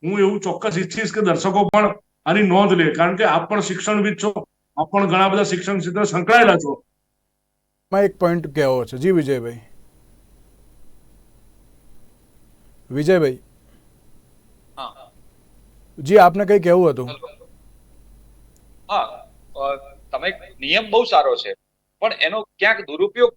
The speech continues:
Speaker 3: થાય છે, એ વાત પર તમારું ધ્યાન દોરવા માંગુ છું. કારણ કે એ રિપોર્ટ સારો લખીને મોકલે એના માટે ઘણા લોકો, અ,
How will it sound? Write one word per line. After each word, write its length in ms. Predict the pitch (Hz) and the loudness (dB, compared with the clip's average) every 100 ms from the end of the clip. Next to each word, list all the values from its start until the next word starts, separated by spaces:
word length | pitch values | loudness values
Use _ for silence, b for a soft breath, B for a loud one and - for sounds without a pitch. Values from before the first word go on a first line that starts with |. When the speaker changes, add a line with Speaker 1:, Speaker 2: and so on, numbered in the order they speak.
| - | 0
Speaker 3:
થાય 140 | 147 | 0
છે, 280 | - 120 120 - _ | 0 0 0 -2 _
એ 80 | 190 | 0
વાત 280 | 214 196 196 | 4 4 2
પર 120 | 214 | -6
તમારું 280 | 190 202 202 139 | -4 -4 -4 0
ધ્યાન 200 | 160 165 | 2 2
દોરવા 280 | 160 151 | 2 2
માંગુ 300 | 131 123 127 | 2 -2 -4
છું. 280 | 117 - _ _ _ _ _ - | -10 -14 _ _ _ _ _ -4
કારણ 160 | 165 | -4
કે 460 | 226 220 233 240 - _ | -4 2 4 4 2 _
એ 140 | 220 247 | 0 2
રિપોર્ટ 460 | 226 - 220 220 | 2 -2 0 0
સારો 460 | - 180 156 214 233 | 0 2 4 6 6
લખીને 480 | 151 156 - 220 214 | 6 0 -2 -6 -6
મોકલે 580 | - 165 - 220 139 120 _ _ - | -6 -6 -4 0 0 -2 _ _ -8
એના 260 | 170 233 | 2 4
માટે 440 | 226 202 202 220 226 | 4 2 2 2 0
ઘણા 440 | - 143 165 220 | -4 -4 2 2
લોકો, 680 | 220 202 196 208 208 220 226 _ _ _ _ | 2 0 0 2 2 2 -4 _ _ _ _
અ, 40 | _ | _